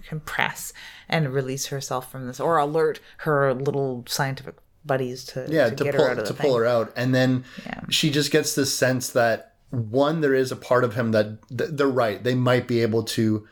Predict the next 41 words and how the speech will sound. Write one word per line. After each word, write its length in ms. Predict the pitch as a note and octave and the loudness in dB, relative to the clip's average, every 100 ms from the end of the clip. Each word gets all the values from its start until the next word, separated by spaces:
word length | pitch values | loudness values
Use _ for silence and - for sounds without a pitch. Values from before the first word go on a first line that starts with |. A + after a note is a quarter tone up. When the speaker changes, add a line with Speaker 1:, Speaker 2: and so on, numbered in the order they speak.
| _ _ _ _ _ _ A#2+ G#2 | _ _ _ _ _ _ -10 -2
Speaker 2:
do 220 | C#3+ C#3 | 2 2
something. 280 | C3 B2+ C#4 | 0 0 2
Speaker 1:
Yeah, 100 | - | 0
if 80 | - | 0
she 160 | D4+ | -2
Speaker 2:
She 60 | C#4+ | 2
Speaker 1:
can 160 | B3+ A#3 | 0 -2
Speaker 2:
can 100 | G#3 | 2
Speaker 1:
talk 280 | A3+ A3 | 2 2
to 60 | F3 | 0
the 100 | D#3+ | -4
kid, 400 | - E3 A#2 D2+ | 0 0 0 -2
the 60 | - | -6
kid 160 | C3+ | 2
Speaker 2:
Yeah. 180 | B2+ - | 2 2
Speaker 1:
might 280 | D3 F#2 D3+ | 0 -2 -2
help 260 | D3 - - | -2 -4 -2
her. 240 | E2 - | -2 0
Speaker 2:
But 120 | C#3+ C#3 | 2 2
she's 220 | D3+ C3 | 2 2
like, 180 | B2 G#2+ | 2 2
this 260 | C3+ - | 2 0
thing, 440 | - - C#3 C3 B2 | -6 0 2 4 2
this 220 | A2+ - - | 2 0 2
idealized 1000 | B2 A#2 G2+ A#2+ C3+ B2+ A#2 A#2 A#2 A2 | 2 2 -2 0 2 4 4 2 0 -2
version 840 | G#2 A#2 B2 A#2 G#2+ G#2+ G2+ G2+ - _ _ - | -2 0 2 2 0 0 0 -4 -10 _ _ -2
of 140 | A2+ | 0
Vincent 320 | A2+ A#2 A2 | 0 -2 0
D'Onofrio's 580 | A2 A2+ A2 A#2 G#2+ G#2 | 2 2 2 0 0 0
character 800 | - A2 A2 G#2+ G#2 F#2+ G#2+ - _ _ _ _ _ _ - | 0 0 2 0 -6 -8 -8 -14 _ _ _ _ _ _ -4
is 220 | A2 A#2 | -2 0
not 480 | B2+ A#2+ G#2 - _ _ - B2+ | 2 2 2 -2 _ _ -2 2
going 220 | A2 G2+ | 2 2
to 100 | G2 | 2
help 220 | G2 - | 0 0
them. 200 | E2 F2 | -6 -4
And 100 | C3+ | -2
Speaker 1:
No, 60 | - | 0
Speaker 2:
in 60 | A3 | 4
Speaker 1:
he's 80 | |
Speaker 2:
fact, 360 | D3+ A#2 - | 4 2 -6